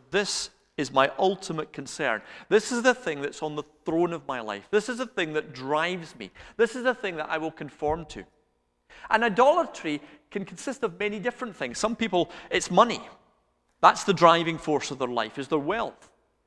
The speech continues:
For other people, it's, it's things that are, that are, are, are not bad things. It's maybe pleasure. Really being happy is the most important thing to me. I'll do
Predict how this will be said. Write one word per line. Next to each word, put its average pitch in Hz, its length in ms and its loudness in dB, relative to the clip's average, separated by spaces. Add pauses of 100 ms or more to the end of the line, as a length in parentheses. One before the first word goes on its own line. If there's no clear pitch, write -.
(240)
For 262 120 10
other 415 220 6
people, 190 320 2
it's, 175 260 0
it's 214 180 -4
things 262 300 -2
that 214 220 6
are, 185 280 6 (280)
that 208 120 8
are, 214 220 12
are, 208 380 6
are 233 100 4
not 247 220 4
bad 311 240 6
things. 151 320 -4
It's 240 200 -12
maybe 233 200 -6
pleasure. 294 640 0 (920)
Really 262 220 6
being 233 200 4
happy 269 580 0
is 156 140 0
the 196 80 2
most 190 260 0
important 208 400 2
thing 196 180 -2
to 190 120 -2
me. 180 100 2
I'll 143 100 6
do 147 160 -2